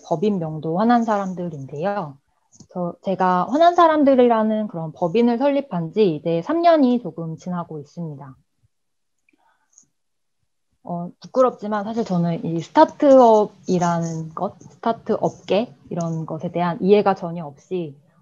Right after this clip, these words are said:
어, 이 문제가 정말 심각하고 이 문제를 내가 해결할 수 있-, 있을 것 같으니 한번 해보자라는 생각만 가지고 창업을 하고 법인부터 설립하고 봤습니다. 네, 그렇게 아무것도 모르는 상태로 시작을 하다 보니까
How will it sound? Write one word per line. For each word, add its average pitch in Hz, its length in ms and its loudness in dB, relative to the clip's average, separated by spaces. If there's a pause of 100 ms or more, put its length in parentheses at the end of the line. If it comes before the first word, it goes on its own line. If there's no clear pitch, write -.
어, 165 140 -14 (100)
이 214 140 -4
문제가 175 1000 -4
정말 165 460 -12
심각하고 214 680 -8
이 170 80 -6
문제를 165 440 -6
내가 160 160 -12
해결할 240 340 -2
수 - 160 -10
있-, 147 160 -10 (480)
있을 - 180 -8
것 185 140 -6
같으니 165 480 -12
한번 208 280 -8
해보자라는 180 720 -2
생각만 269 460 2
가지고 160 640 -8
창업을 254 680 0 (320)
하고 254 360 -10
법인부터 185 480 -8
설립하고 240 440 -6
봤습니다. 143 560 -16 (480)
네, 190 80 -12
그렇게 240 300 -4
아무것도 254 580 2
모르는 214 380 2
상태로 277 400 0
시작을 269 420 -2
하다 269 220 -2
보니까 160 600 -8